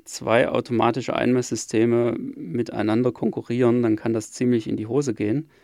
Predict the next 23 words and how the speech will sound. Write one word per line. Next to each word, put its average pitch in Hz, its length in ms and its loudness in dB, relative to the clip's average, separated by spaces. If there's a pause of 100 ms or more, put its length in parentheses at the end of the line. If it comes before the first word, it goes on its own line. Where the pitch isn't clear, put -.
(580)
Also - 180 -8
einfach 107 300 -4
daran 117 420 2
liegt, 117 420 0
ähm, 104 320 -4
dass - 240 -6 (100)
eins 120 360 2
von 110 160 -2
den 110 180 2
beiden 113 360 0
zwangsläufig 113 960 -2 (260)
als - 220 -6
erstes, - 720 -4 (480)
äh, - 80 -8 (160)
drauf - 260 -4
losarbeitet 117 1040 -2 (840)
und 113 500 2 (340)
das - 280 -4
andere 120 460 6
dann 113 300 2
im 110 180 -4
zweiten 117 400 2
Schritt - 540 -4